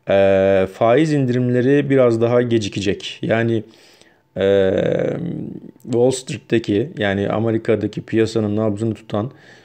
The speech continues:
büyük bankalar, e, yatırım kuruluşları, özellikle, e, bofa, yani Bank of America, e, gibi kurumlar,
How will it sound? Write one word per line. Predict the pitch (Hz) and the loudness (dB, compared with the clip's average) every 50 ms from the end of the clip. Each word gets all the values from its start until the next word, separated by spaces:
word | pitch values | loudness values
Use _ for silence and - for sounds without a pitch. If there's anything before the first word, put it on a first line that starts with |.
| _ _ - | _ _ -6
büyük | 117 117 117 120 117 - - - - | -2 -2 -2 -2 -4 -8 -16 -10 -8
bankalar, | 107 95 95 104 107 110 101 - 104 98 98 107 - - - _ _ - | -6 -2 0 0 0 0 0 0 2 2 2 0 -2 -8 -18 _ _ -6
e, | 92 92 90 90 92 92 92 92 92 92 92 - | -2 -2 0 0 0 0 -2 -2 -2 -2 -2 -2
yatırım | 110 - - 110 113 113 | -4 -4 -2 -2 -2 -2
kuruluşları, | 110 - 110 104 101 101 - - - 104 104 120 143 160 156 - - - - _ - | -2 -2 -2 0 0 -2 -4 -2 -2 -2 0 0 -2 -4 -6 -10 -20 -20 -20 _ -8
özellikle, | - 110 101 104 113 113 110 - 107 110 127 147 - - 147 | -6 -4 0 0 0 0 0 0 0 0 0 0 -4 -8 -4
e, | 110 98 98 98 98 98 98 98 98 98 98 98 98 98 98 98 95 92 - 101 - 92 95 107 104 101 | -2 0 0 2 2 2 2 2 2 2 0 0 0 0 -2 -2 -2 -2 -4 -4 -6 -6 -8 -8 -4 0
bofa, | 120 131 127 - - 104 110 123 - 123 98 - _ _ - | 0 0 0 0 0 2 2 2 0 -4 -8 -14 _ _ -6
yani | 101 95 92 92 92 92 98 98 98 | -6 -4 -4 -4 -4 -6 -6 -6 -4
Bank | 92 107 104 107 | -4 -4 -4 -4
of | 98 - 104 | -4 -4 -4
America, | 104 110 117 123 123 - 127 127 151 - - - - - - - - _ _ - | -2 0 -2 -2 -2 0 0 -2 -2 -2 -8 -20 -20 -20 -20 -20 -20 _ _ -8
e, | - 101 98 98 98 98 98 98 98 98 98 - 110 104 101 | -4 -2 -2 0 0 0 0 0 0 0 -2 -4 -4 -8 -6
gibi | 104 110 101 107 104 98 - - - | -6 -6 -2 -2 0 0 -2 -4 -6
kurumlar, | - - 120 117 117 110 107 113 127 143 - | -4 -2 -2 0 0 0 0 0 -2 -2 -4